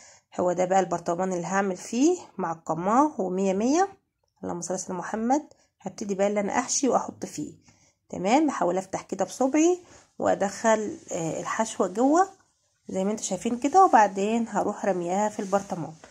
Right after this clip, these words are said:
هعمل كل الكميه كده بالخلطه دي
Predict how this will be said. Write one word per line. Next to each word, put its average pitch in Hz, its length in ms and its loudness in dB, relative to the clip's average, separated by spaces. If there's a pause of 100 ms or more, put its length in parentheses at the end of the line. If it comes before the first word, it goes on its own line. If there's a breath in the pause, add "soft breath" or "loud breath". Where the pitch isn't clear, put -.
(320 loud breath)
هعمل 190 320 0
كل 190 220 -6
الكميه 190 480 -4
كده 208 240 -2
بالخلطه 190 520 -2
دي 247 340 2